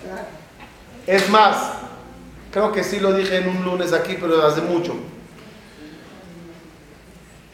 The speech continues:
Speaker 2: ¿Cómo funciona el rezo?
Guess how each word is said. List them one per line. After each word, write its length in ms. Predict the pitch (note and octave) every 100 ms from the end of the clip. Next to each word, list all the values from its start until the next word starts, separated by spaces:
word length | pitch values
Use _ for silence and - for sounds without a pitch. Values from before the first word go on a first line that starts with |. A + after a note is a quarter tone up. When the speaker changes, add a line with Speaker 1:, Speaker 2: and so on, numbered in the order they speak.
| - - - - - - - - -
Speaker 2:
¿Cómo 540 | A#3 C4+ C4+ C4+ C4
funciona 1040 | A#3 A3+ A3 B3 B3+ B3 B3 B3+ - - -
el 320 | G#3 G#3+ G#3 G#3
rezo? 360 | A#3 A3+ -